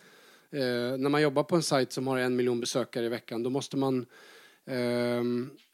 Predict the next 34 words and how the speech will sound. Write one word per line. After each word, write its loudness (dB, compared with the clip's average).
vara 2
ganska 0
hänsynslös. 0
För 0
i -6
slutändan 4
så 2
är 6
det 6
an-, 2
ändå 0
andra 4
människors 4
historier 2
som -2
man, 0
som -4
man 4
lever 8
på 2
när 2
man 4
driver 6
en 6
bloggsajt. 0
Och, -2
och 2
jag 8
kände 0
själv 2
att -2
jag 0
började, 4
ehm, 0